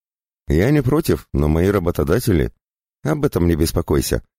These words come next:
махнул рукой профессор, садясь в кресло напротив. "Они меня побаиваются и ценят, поэтому просто скажешь, что был вынужден терпеть навязчивое гостеприимство странного старикана.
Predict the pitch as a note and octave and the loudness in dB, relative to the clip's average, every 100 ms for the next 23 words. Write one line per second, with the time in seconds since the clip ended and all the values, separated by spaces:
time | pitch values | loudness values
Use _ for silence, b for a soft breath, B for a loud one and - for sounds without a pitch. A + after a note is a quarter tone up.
0 | _ - D#2 - D#2 D2 - D2+ D2+ - | _ -4 -2 0 0 0 -2 -2 -2 -2
1 | F#2+ D#2+ C2+ D2 D2+ - - D2+ - C#2 | -2 -2 -2 -2 -2 -2 -4 -2 0 -2
2 | C#2+ C2+ B1+ - _ _ _ _ - D#2+ | -2 -2 -4 -6 _ _ _ _ -6 -2
3 | G#2+ D3 C#3 C3 A2 D#2+ G2+ D3 C3 C3+ | 0 2 2 2 0 0 2 2 4 2
4 | B2+ - A2+ F#2+ F#2+ B2 - G2+ G2 - | 2 0 -2 0 0 -2 0 0 0 -2
5 | - _ _ - A#2+ C#3 B2 A2 A#2 A#2 | -12 _ _ -4 -2 0 0 0 0 -2
6 | A#2+ - C#3 F#2+ C#2 - _ _ - A2 | -2 -2 0 0 -2 -8 _ _ -4 0
7 | G2+ A2+ A2+ C3 F#2+ F#2+ F2+ F2+ - A2+ | 2 4 4 2 2 0 0 0 0 -2
8 | - F2 F2+ G2+ - E2 E2 D2+ - D#2+ | 0 0 2 0 0 0 0 0 -2 -2
9 | F2+ G2+ G2 E2 D2 - F2 D2 B1+ - | 2 2 0 -2 -2 -2 0 0 -2 -2
10 | D2 - D2+ C2 | -4 -2 -2 -2